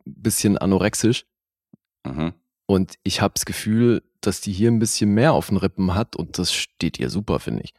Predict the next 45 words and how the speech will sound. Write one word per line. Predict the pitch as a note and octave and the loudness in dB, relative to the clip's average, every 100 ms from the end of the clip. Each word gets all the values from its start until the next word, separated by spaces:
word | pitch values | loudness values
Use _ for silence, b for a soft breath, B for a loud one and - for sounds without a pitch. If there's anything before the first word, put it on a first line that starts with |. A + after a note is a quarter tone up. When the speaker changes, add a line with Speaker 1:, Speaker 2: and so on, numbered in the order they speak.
| _ | _
Speaker 2:
Ja, | D#2 D#2 C#2 | 0 2 2
finde | - C#2 | -2 -8
ich | - | -8
auch. | D2+ - _ _ _ _ _ _ _ _ _ _ _ _ _ _ _ - | -10 -14 _ _ _ _ _ _ _ _ _ _ _ _ _ _ _ -6
Speaker 1:
Ja, | F#2+ | 0
immer | - E3 C#3 | 6 8 8
noch | G2+ - _ - | 4 0 _ -12
wahnsinnig | F2+ G#2 A2+ G#2 F#2 | 2 4 6 4 4
schlank, | - B2 - | 4 2 4
aber | F#2 | 4
halt | F#2+ G2 | 4 2
jetzt, | E2 | 4
ne, | D#3 | 4
im | C3+ | 4
Vergleich | G#2+ G#2 G2+ | 2 2 2
zu | - | 0
dem, | F#2+ G2 | 2 4
wie | G2 | 6
man | G2 F#2 | 4 4
sie | |
davor | F#2+ F2 A2 B2+ | 2 2 2 4
gesehen | C#3 D3+ | 4 2
hat, | D#3 - | 0 0
finde | D#3 | 0
Speaker 2:
Mhm. | D#3+ | 0
Speaker 1:
ich. | C#3+ _ _ _ _ _ _ _ _ _ _ _ | -2 _ _ _ _ _ _ _ _ _ _ _
Speaker 2:
Echt, | - - | -4 -2
fandst | B2 E2 A#2 | -2 -2 -4
du? | - _ - | -6 _ 2
Speaker 1:
Ja. | E3+ E3+ | 4 2
Speaker 2:
Ich | - | -2
fand | D2 | -12
die | C#2+ | -10
schon | C#2+ | -4
immer | D#2+ | -2
ein | D2 | -2
bisschen. | C2 C#2+ C2 _ _ _ _ _ _ _ _ _ _ _ _ _ _ - | -4 -8 -10 _ _ _ _ _ _ _ _ _ _ _ _ _ _ -10
Speaker 1:
Echt? | - A3 - | 2 2 2
Speaker 2:
Die, | C2 | -12
die | - - - - | -16 -20 -20 -6
war | - | -2
doch | D2+ D#2 | 0 0
recht | D2 | -2
kurvig, | - F#2+ D#2+ - | 4 6 6 0
ja. | - | -10